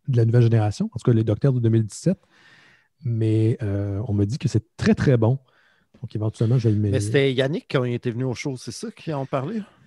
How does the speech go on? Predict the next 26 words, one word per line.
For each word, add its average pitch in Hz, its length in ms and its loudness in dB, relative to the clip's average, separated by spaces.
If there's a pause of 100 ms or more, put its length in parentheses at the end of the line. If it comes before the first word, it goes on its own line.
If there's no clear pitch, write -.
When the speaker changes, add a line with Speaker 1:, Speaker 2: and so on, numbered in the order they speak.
(180)
Speaker 1:
Yannick 156 300 6
en 254 60 6
avait 147 140 6
parlé, 143 420 6
Julien 135 200 6
Bernatchez 147 380 4
nous 143 80 6
en 127 60 4
avait 117 140 4
parlé 123 240 4
également. 117 440 4
Speaker 2:
Ouais. 165 60 2 (200)
Speaker 1:
Euh, 113 200 4
lui, 120 140 6
c'est - 100 0
un 117 60 4
fan 131 220 4
des 123 100 6
comic 120 320 4
books. 123 480 2
Puis, - 160 -12
il - 20 -8
semblerait 123 640 4
que - 180 0
la 117 220 4
série 120 580 2